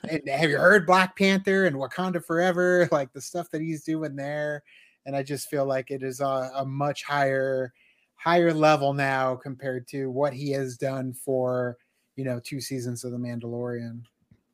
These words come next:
Speaker 1: Absolutely. And Disney has probably rights to a lot of the previous stuff. They'll reuse some stuff. They said they're already gonna reuse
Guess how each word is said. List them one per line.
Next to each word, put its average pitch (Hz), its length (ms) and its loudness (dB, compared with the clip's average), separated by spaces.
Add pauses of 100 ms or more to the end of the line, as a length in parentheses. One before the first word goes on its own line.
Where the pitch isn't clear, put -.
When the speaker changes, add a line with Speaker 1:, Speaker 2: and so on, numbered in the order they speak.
(160)
Speaker 1:
Absolutely. 110 760 2
And 160 160 4
Disney 156 320 4
has 123 340 6
probably 104 640 4 (380)
rights 107 520 6
to 101 600 4
a 113 60 4
lot 104 260 6
of 107 100 4
the 107 80 0
previous 104 540 2
stuff. 104 420 0
They'll 110 140 2
reuse 110 520 4
some 120 200 2
stuff. 117 460 0
They - 140 -4
said 113 280 0
they're 104 100 6
already 104 160 6
gonna 104 160 6
reuse 107 640 6